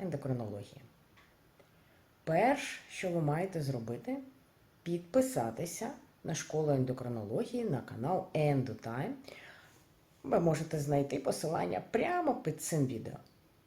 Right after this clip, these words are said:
Для чого? Для того, щоб жити життям школи. До речі, ми зустрічаємося з вами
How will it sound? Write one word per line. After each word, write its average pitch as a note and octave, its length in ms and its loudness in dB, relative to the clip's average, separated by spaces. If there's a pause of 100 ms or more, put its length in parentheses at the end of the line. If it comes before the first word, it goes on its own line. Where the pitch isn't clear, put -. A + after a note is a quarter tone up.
(360)
Для - 160 6
чого? A2+ 200 0 (560)
Для C#3+ 120 4
того, F3+ 300 6
щоб D4 340 0
жити G4 520 2
життям D#4 460 2
школи. G#4+ 400 2 (880)
До A3+ 140 8
речі, - 420 -4 (240)
ми E3 120 4
зустрічаємося C#4 840 2
з F3 80 0
вами C3+ 300 2